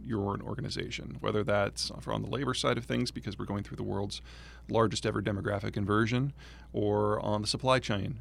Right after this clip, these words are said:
side, 'cause most people at most are aware of their supply chains one step beyond their own company, and after that it just kinda disappears into the ether. Uh, we're moving into a world where shorter,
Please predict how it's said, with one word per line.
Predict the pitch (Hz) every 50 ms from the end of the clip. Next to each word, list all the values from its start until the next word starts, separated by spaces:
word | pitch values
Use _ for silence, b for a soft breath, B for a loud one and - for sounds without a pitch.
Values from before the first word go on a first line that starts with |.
| 139 -
side, | - - - 104 92 92 - -
'cause | - 98
most | 98 107 117 107 - - - -
people | - 120 113 117 110 104 104 104 107 - - -
at | 113 110 110 -
most | 120 101 104 107 107 104 101 98 - - -
are | - - 101 104 98
aware | - - 95 92 98 98 98 95 92
of | 92 - -
their | 101 95
supply | - - - - 104 98 95 95
chains | - - 104 95 95 95 98
one | 104 101 101 98
step | - - - - - 98 98 - 135 -
beyond | 107 104 101 98 101 95
their | 98 98
own | 95 98 95
company, | - 101 98 - 110 113 107
and | 98 92
after | 92 92 101
that | 95 98 98 98
it |
just | 101 - -
kinda | - 95 90
disappears | - - - - - - 113 107 107 -
into | - - -
the | - -
ether. | - - - - - - - - - B B B B B B B B B B B -
Uh, | - - -
we're | 123 110 123
moving | 120 120 120 120 123 127
into | 135 151 151
a | 147 139
world | 113 98 98 104 110
where | 123 117 117
shorter, | - - - - - 107 104 104 120 123 135 151